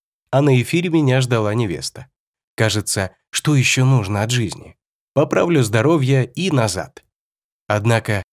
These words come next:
в первые же три дня на гейзере я забыл и о призвании, и о Майе.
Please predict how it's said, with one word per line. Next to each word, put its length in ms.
в 120
первые 340
же 140
три 180
дня 240
на 140
гейзере 480
я 200
забыл 540
и 80
о 80
призвании, 800
и 100
о 120
Майе. 500